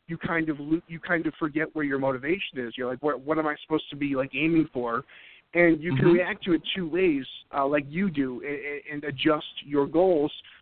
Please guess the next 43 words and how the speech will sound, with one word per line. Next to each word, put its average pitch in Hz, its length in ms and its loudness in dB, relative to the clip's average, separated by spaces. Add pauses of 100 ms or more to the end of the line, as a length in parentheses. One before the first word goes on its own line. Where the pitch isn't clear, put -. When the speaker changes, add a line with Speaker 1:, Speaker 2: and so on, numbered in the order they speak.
(220)
Speaker 1:
or 285 180 4
you 226 100 -6
can 196 140 -4
do 185 120 -4
the 180 80 -4
negative, 165 440 -6
which 139 160 -8
will, 147 160 -6
I 143 120 0
will 160 180 2
admit 165 320 -2
what 139 120 -2
I 160 180 0
did. 123 280 -12
I 139 60 0
let 156 200 -4
it 151 160 -14
get 156 160 -2 (100)
to 147 60 -8
me. 127 100 -4
I 117 100 -2
let 143 220 0
it, 139 120 -6 (320)
I, 165 140 4 (560)
I 170 100 0 (120)
found, 202 360 -2 (140)
"Well, 170 240 2
if 170 140 0
I'm 165 120 2
not 165 200 0
losing 156 340 2
weight, 151 320 -2
I 147 60 -6
might 147 180 0
as 151 160 -2
well 147 140 0
just, 143 240 -6 (400)
I 170 60 6
don't 180 100 0
need 180 120 -4
to 160 60 -8
do 160 160 -4
this 151 200 -6